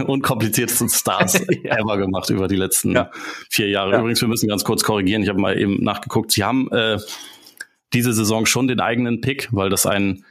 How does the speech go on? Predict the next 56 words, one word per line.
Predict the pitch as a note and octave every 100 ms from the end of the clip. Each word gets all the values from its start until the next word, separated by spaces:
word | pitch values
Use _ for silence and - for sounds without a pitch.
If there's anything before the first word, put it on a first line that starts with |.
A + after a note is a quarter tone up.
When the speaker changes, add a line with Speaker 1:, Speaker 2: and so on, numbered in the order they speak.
| -
Speaker 2:
Ah. | C3+ -
Speaker 1:
also | G2+ G2 -
hier | - - A#2
hatten | B2 G#2
sie |
einen | G#2 F#2
Pick-Swap | C3 - A2+ G#2+
mit | A2
Houston | G2+ A2 - A2
vereinbart, | F2+ G#2 G2+ G#2
aber | G#2 F#2+
Houston | F#2 A2 - G#2+ G2+ A2+
wird | A#2+
natürlich | A#2 G2+ B2 -
einen | -
viel | A#2 G#2
besseren | G#2 G2+ G2+
Pick | G#2+ G#2
haben | G2+ F#2 G2
als | G2
Brooklyn, | - A#2 B2
Speaker 2:
Ja. | G#2+
Speaker 1:
die | G2+
ja | G2+
schon, | - G2+ F#2 -
glaub | G#2+ G2
ich, | F#2+
dreiunddreißig | G#2 G#2 F#2+ F#2+ G2
Siege | A2 G#2+
auf | G2
dem | G2+
Konto | - A#2+ B2+
haben. | A#2
Also | F#2 E2
die | -
können | G2+ G2+
ja | F2+
jetzt | F2+ -
eh | G2+
nicht | F#2 -
mehr | F2
irgendwie | F#2 F2+ -
einreißen | G2 F#2 F2+ G2
oder | F#2 F2+
so. | G#2 G#2 - - - -
Die | F#2
sind | G2
ja | G2+ F2+ E2+ -
eigentlich | F#2+ F#2 F2+ -
bisher | - F#2+ F2 -
<laughs> | -
echt, | A#2 - - -
echt | G#2+ -
gut | B2 B2
gewesen. | G2 G2 G2+ A2+ - - - - -
Ähm, | G#2+ F#2+ F2+ F2+ -